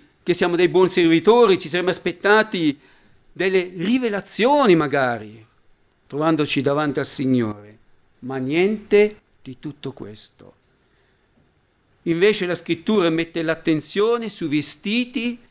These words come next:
che indossava s-, il, questo sommo sacerdote Giosuè. Perché i vestiti? Perché i vestiti sono lo specchio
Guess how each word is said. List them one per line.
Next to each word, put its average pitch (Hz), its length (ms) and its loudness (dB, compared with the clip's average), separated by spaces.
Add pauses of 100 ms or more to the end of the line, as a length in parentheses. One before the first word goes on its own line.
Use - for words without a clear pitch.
(160)
che - 140 -4
indossava 143 1400 2 (1300)
s-, - 320 -18
il, 143 420 0
questo 147 260 2
sommo 190 380 4
sacerdote 156 1000 0 (360)
Giosuè. 120 520 -6 (640)
Perché 254 380 -2
i 139 140 2
vestiti? 113 600 -6 (760)
Perché 214 280 -2
i 226 80 -6
vestiti 226 600 -2
sono 170 280 2
lo 175 120 4
specchio 214 880 0